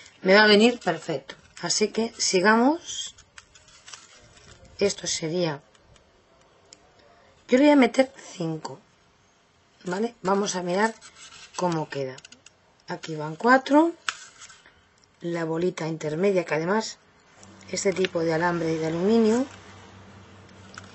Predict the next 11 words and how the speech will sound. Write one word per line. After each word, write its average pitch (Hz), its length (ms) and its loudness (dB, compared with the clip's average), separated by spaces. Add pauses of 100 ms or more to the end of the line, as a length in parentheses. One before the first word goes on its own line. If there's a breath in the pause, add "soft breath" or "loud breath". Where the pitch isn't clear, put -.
(600 loud breath)
bueno, 208 260 4 (220)
de 208 140 2
aluminio, 302 580 4 (420)
mm, 214 600 2 (100)
algunos 254 420 4
son 202 220 -4
de 180 80 -2
cobre, 165 340 -4
depende, 156 500 -4 (360)
de 175 60 -10
cobre, 185 540 -4